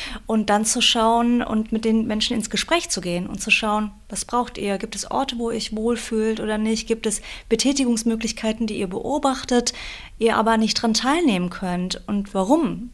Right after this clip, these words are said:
eigentlich? Und dann zu schauen, wie aus diesen Ideen gemeinsam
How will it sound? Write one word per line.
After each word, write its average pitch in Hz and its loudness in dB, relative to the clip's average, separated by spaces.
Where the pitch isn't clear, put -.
eigentlich? 190 0
Und 202 -2
dann 247 2
zu 285 -2
schauen, 233 4
wie 240 2
aus 220 0
diesen 240 -2
Ideen 226 4
gemeinsam 233 0